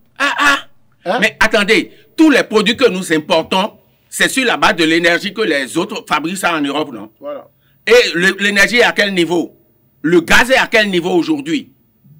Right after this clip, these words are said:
Speaker 1: Mais c'est terrible ce qui se passe. Les dégâts collatéraux de la guerre entre la Russie et l'Ukraine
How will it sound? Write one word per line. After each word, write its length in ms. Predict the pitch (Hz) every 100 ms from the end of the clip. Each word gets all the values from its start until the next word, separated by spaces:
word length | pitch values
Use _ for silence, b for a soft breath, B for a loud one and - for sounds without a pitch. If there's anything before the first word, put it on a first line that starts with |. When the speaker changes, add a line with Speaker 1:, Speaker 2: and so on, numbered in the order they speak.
| _ _ _ _ _ _ _ _
Speaker 1:
Mais 80 | - -
c'est 280 | 147 -
terrible 540 | - 226 302 349 247 220
ce 100 | 196
qui 220 | 170 190
se 160 | - 143
passe. 480 | - 143 139 - - _ b b b b -
Les 260 | 190 190
dégâts 500 | 135 143 254 208 196 269 262
collatéraux 800 | - 220 202 196 196 202 190 233
de 140 | 170 160
la 220 | 151 135 - -
guerre 500 | 208 226 202 151 127 -
entre 240 | 220 165
la 260 | 131 113 107 - _ _ -
Russie 600 | 156 185 - 214 170 - -
et 80 | 147
l'Ukraine 720 | 127 156 - 196 196 208 202